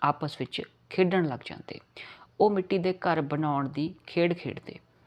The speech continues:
ਉਹ ਮਿੱਟੀ ਦੇ ਘਰ ਬਣਾਉਂਦੇ ਅਤੇ ਖੇਡਣ ਪਿੱਛੋਂ ਆਪ ਹੀ ਢਾਹ ਦਿੰਦੇ। ਮਿੱਟੀ ਤੇ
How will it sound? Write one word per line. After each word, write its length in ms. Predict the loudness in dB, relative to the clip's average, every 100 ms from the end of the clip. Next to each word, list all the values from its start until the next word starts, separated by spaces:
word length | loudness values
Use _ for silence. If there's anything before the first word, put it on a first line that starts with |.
| 0 4
ਉਹ 80 | 6
ਮਿੱਟੀ 300 | 4 2 2
ਦੇ 140 | 2
ਘਰ 240 | 0 -2
ਬਣਾਉਂਦੇ 560 | 0 -2 0 2 2 0 -4
ਅਤੇ 160 | -4 -4
ਖੇਡਣ 440 | -2 -2 0 -2
ਪਿੱਛੋਂ 420 | -2 -6 -6 -8 -8 _ -20 -20 0 6
ਆਪ 260 | 6 6
ਹੀ 60 | 2
ਢਾਹ 200 | 2 -2
ਦਿੰਦੇ। 360 | -6 -14 -18 -20 _ _ -20 0
ਮਿੱਟੀ 340 | 2 2 4 2
ਤੇ 200 | 2